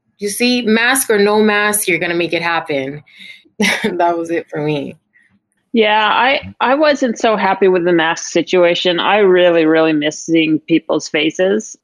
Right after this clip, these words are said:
Speaker 2: and seeing expression. And, um,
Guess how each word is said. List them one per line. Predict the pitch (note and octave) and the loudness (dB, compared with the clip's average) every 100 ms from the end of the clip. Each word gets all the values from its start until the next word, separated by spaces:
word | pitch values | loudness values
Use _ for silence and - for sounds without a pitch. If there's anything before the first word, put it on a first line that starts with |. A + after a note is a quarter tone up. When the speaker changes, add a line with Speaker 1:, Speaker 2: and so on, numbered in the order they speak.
| _ | _
Speaker 2:
and | D3+ D3+ D3 C#3 C#3 - _ - _ _ - - | -4 -2 0 0 -2 -4 _ -20 _ _ -8 0
seeing | F3 D#3+ D3+ | 2 2 0
expression. | D3 - - E3 D#3 - D#3 D3 D3 | -2 -6 -4 -2 -2 0 0 0 2
And, | C#3 B2+ B2+ | 2 0 -2
um, | C3+ A#2+ F2+ - | -2 -2 -4 -8